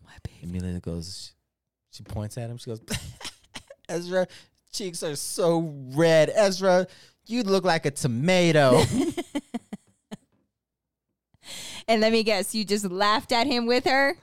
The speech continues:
Speaker 1: Yeah.
Speaker 2: No, I just, I turned my head. <laughs> And I was like, "Oh my God, what the f-," just unprovoked. <laughs>
Speaker 1: Oh my God.
Speaker 2: And then Ezra, like, doesn't say anything back. He's just like, <laughs>
Speaker 1: Our kids are funny.
Speaker 2: He can't, he can't go back at her. She just be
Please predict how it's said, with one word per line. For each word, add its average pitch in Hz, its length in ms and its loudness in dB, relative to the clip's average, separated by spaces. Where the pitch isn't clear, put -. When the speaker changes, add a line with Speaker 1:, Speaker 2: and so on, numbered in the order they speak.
Speaker 1:
Yeah. 180 320 0
Speaker 2:
No, 190 120 2
I 185 220 4
just, 180 340 -6
I 139 60 -8
turned 160 260 -6
my 135 120 0
head. 139 460 2
<laughs> - 40 -20
And 123 100 -4
I 120 60 0
was 117 140 -2
like, 104 240 -4
"Oh 110 180 -8
my 101 120 -8
God, - 440 -8
what 131 180 -6
the 190 100 -8
f-," - 540 -14
just 151 320 -2
unprovoked. 123 800 0
<laughs> 98 60 -6
Speaker 1:
Oh - 240 -20
my 170 220 -14
God. - 260 -14
Speaker 2:
And 151 120 -2
then 156 120 0
Ezra, 165 340 0
like, 110 340 2
doesn't 131 240 0
say 127 100 0
anything 120 220 -2
back. 98 400 0
He's 107 160 -4
just 113 160 -6
like, 80 120 -4
<laughs> - 1300 -16
Speaker 1:
Our 156 100 -12
kids 147 260 -12
are 135 80 -12
funny. 127 420 -10
Speaker 2:
He 104 100 -4
can't, 90 260 -4
he 90 140 -4
can't 87 200 -6
go 85 100 -6
back 82 240 -6
at 85 120 -6
her. 85 120 -6
She 85 160 -10
just 85 220 -8
be 80 240 -8